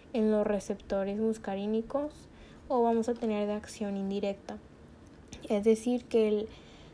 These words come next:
fármaco no va a actuar directamente en órganos, este, receptores, sino va a provocar una respuesta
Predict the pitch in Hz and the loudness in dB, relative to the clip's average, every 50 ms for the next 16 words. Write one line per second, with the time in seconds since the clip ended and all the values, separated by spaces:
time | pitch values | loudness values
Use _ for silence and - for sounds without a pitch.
0 | - - - - - 220 220 220 220 226 226 - - 247 254 262 262 233 220 220 | -20 -18 -10 -2 -2 0 0 2 0 0 -2 -2 -4 -4 -2 -2 0 0 2 2
1 | 214 214 208 208 - - - 220 208 208 208 214 214 202 - - 202 196 196 196 | 2 2 0 -2 -4 -4 -2 -2 0 0 0 -2 -2 -4 -6 -6 -6 -6 -6 -6
2 | 196 - 202 208 220 226 226 233 240 247 247 269 302 339 349 - - - 254 233 | -6 -6 -4 -2 0 0 0 -2 -2 -4 -4 -4 -4 -6 -8 -10 -16 -12 -10 -10
3 | 240 - - - - - - - 226 214 208 202 - - - - - 202 196 196 | -10 -12 -14 -20 -20 -14 -6 -2 0 0 0 -2 -6 -12 -12 -6 -4 -4 -2 -2
4 | 202 202 196 - 202 196 - - 226 220 226 233 247 262 269 - - 233 220 214 | -4 -4 -4 -6 -8 -6 -2 0 2 2 2 2 0 -2 -4 -6 -4 -2 -2 0
5 | 208 214 220 226 269 - - - - - - - - - - - - 220 208 214 | 0 0 -2 -2 -4 -6 -12 -20 -20 -20 -20 -20 -20 -20 -16 -6 -2 0 2 2
6 | 208 208 - 240 240 240 226 233 - 220 214 220 220 226 226 226 220 214 - - | 0 2 4 6 6 6 4 2 -2 -2 0 0 0 0 0 0 -2 -6 -8 -8
7 | - - 220 220 - - 262 262 | -4 -2 -2 -2 -2 -2 -4 -2